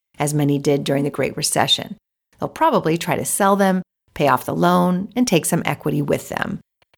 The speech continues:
There are a lot of delinquent loans, though, and it's likely that a good portion of them could foreclose if they're not able to work out a loan modification.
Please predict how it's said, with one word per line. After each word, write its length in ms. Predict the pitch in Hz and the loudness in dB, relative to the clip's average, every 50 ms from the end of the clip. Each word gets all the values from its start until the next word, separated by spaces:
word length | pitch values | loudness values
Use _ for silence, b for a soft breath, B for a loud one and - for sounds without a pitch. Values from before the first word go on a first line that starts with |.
| _ - | _ -8
There 120 | 254 262 | -4 -2
are 140 | 254 254 262 | 0 0 0
a 80 | 240 240 | 0 -2
lot 320 | 240 269 320 330 339 311 | -2 -2 -2 -2 0 0
of 80 | 262 185 | -2 -2
delinquent 480 | 202 202 226 262 269 247 240 185 - | 0 0 2 2 2 2 0 0 0
loans, 320 | 156 156 147 147 151 143 - | 0 -2 0 0 -2 -2 -2
though, 300 | 170 143 143 151 175 202 | -2 0 0 2 2 2
and 60 | 220 | 2
it's 180 | 226 226 - 269 | 0 -2 -2 -2
likely 320 | 277 294 302 - 247 226 | -2 -2 0 0 0 0
that 320 | 208 208 214 220 - - - | 0 0 0 -2 -2 -6 -8
a 80 | - 277 | -8 -6
good 240 | 277 - 370 370 370 | -2 -2 -2 -2 -2
portion 360 | - - 160 151 151 - - | 0 0 0 0 0 -2 -2
of 100 | 151 147 | -2 -2
them 200 | 151 139 143 147 | 0 -2 -2 -2
could 200 | - - 175 170 | -2 -2 -4 -4
foreclose 680 | - - 185 - 285 - - - 156 147 156 160 165 - | -2 0 0 0 0 0 0 0 2 2 2 0 0 0
if 120 | 196 185 | 0 2
they're 120 | - 190 165 | 2 2 2
not 280 | 160 156 156 - - | 4 2 2 2 2
able 160 | 185 170 160 160 | 2 2 2 2
to 80 | 165 | 0
work 280 | 151 156 151 151 156 - | 2 2 0 0 2 2
out 140 | 151 156 160 | 2 4 4
a 40 | |
loan 300 | 156 156 151 151 156 156 | 2 2 2 0 0 0
modification. 840 | 151 143 143 143 - 156 - - - 190 180 165 - - - - - | 2 0 0 -2 -2 -6 -6 -2 0 2 2 2 0 -2 -4 -6 -10